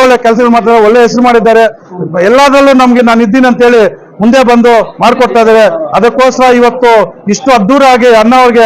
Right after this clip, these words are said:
ಹುಟ್ಟುಹಬ್ಬನ ಶುಭ ಕೋರ್ತಾರೆ ಅಂದ್ರೆ ಅವ್ರು ಮಾಡುವ ಒಂದು ಕೆಲಸಗಳನ್ನ ನೋಡಿ ಅಷ್ಟು, ಅಹ್, ಇನ್ನ ಬರ್ತಾನೆ ಇದ್ದಾರೆ ಅಂದ್ರೆ ಅಷ್ಟು ಒಂದು ಅವ್ರು ಮಾಡಿರೋ ಕೆಲಸಗಳಿಂದ ಇವತ್ತು ಇಷ್ಟು ಜನ ಬಂದು ಹುಟ್ಟುಹಬ್ಬ ಶುಭಾಶಯಗಳನ್ನು ಕೋರಿದ್ದಾರೆ.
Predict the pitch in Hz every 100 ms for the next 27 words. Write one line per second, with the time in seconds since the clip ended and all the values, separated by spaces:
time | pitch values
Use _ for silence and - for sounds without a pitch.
0 | 208 214 254 233 233 220 208 226 214 202
1 | 202 233 233 214 214 226 240 220 - -
2 | 202 208 226 262 254 226 196 233 254 269
3 | 262 240 226 254 226 190 - - 202 -
4 | 269 254 226 - 139 196 196 208 262 220
5 | 220 285 277 269 254 247 247 208 208 -
6 | 269 240 226 220 214 233 240 233 247 285
7 | 269 247 233 220 220 214 160 - 185 -
8 | 233 247 233 226 202 - - - 214 208
9 | 202 269 233 208 233 214 214 214 208 185
10 | 156